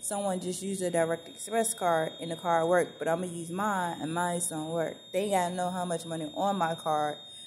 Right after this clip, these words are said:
but they're gonna show check. Okay?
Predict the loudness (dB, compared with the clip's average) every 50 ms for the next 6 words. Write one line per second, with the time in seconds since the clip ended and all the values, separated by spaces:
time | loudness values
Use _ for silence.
0 | -16 -8 -4 -2 -2 0 2 2 4 4 4 6 4 4 4 2 -2 0 0 2
1 | 4 4 4 4 2 0 -4 -6 -4 -4 -4 -4 -6 -10 -16 -18 -20 -20 -20 -20
2 | -20 -20 -20 -20 -18 -20 -18 -18 -18 -18 -20 -20 -20 -20 -20 -20 -20 -20 -20 -20
3 | -20 -20 -20 -20 -20 -20 -20 -20 -20 _ -20 -20 -20 -20 -20 -20 -20 -20 -20 -14
4 | -8 -8 -6 -6 -6 -10 -12 -12 -12 -12 -12 -14 -14 -16 -18 -16 -16 -14 -10 -4
5 | -2 4 8 10 10 10 10 6 2